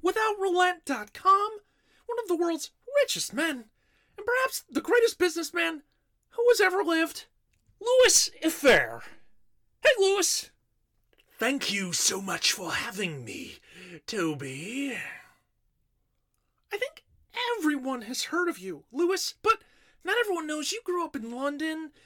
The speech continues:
until your teenage years when you came over here to the U S. And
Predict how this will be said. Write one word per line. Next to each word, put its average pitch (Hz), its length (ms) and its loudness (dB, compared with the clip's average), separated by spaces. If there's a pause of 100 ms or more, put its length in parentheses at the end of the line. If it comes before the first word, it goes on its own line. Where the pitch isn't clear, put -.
(120)
until 202 200 -12
your 226 100 -16
teenage 381 440 -6
years 311 220 -2 (360)
when 571 80 -16
you 659 100 -20
came 494 240 2
over 359 100 -2
here 285 180 -4
to 269 60 0
the 220 140 -10
U 233 160 -4
S. - 440 -4 (260)
And 240 120 -8